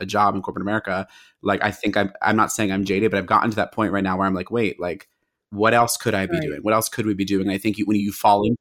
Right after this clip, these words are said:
Speaker 1: it, because, like, "Oh, this is a job. I'm getting paid good money." It took me a year to find a job in the first place. I thought I would go to college and walk out the door with one. And, like, why, looking back, I'm like, "Why did I even, like," I'm just told that. Like, I right now would be like,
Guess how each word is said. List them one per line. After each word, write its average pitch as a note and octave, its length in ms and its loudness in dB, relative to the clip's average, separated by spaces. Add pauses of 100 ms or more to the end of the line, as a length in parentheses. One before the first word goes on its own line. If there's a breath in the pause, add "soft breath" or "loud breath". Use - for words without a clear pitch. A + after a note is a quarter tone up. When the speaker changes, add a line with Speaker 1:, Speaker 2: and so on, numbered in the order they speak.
Speaker 1:
it, F2+ 80 -2
because, G2 220 -6
like, G2 120 0
"Oh, A#2+ 100 4
this A2+ 200 0
is A#2 60 -8
a A#2 80 -2
job. G2+ 320 -2
I'm A2 120 -4
getting G#2 240 -2
paid G#2+ 220 -6
good G#2 120 -6
money." G2+ 320 -2 (380 loud breath)
It A2 100 -8
took - 180 -2
me A#2+ 120 4
a A2 40 6
year A2+ 220 4
to A2 80 4 (140)
find A#2 120 6
a - 180 -12
job F#2+ 220 4
in F#2+ 60 0
the F#2 60 0
first A#2+ 300 -2
place. G2 200 0
I F#2+ 40 -6
thought G#2+ 140 2
I G#2 40 2
would G2+ 100 0
go G#2 80 2
to G2+ 60 -2
college G2+ 320 2
and G2+ 100 0
walk G2 180 0
out F#2 140 -2
the G2+ 60 -12
door A2 200 2
with G2 180 -2
one. G2 220 -2
And, G2+ 100 -2
like, F#2+ 140 -4
why, G#2 200 4 (280 loud breath)
looking B2+ 240 0
back, A#2 200 2
I'm A#2 100 -2
like, G2 80 -2
"Why A#2+ 140 2
did D3+ 100 -2
I C#3+ 100 4
even, A2+ 200 0 (120)
like," G#2 220 -4 (220)
I'm A#2 80 2
just A#2 160 0
told D3+ 300 2
that. F2 240 2
Like, G#2+ 180 -2
I A2 160 4
right C3+ 200 4
now A#2 220 4
would A2+ 100 0
be A2+ 100 -2
like, G#2+ 300 0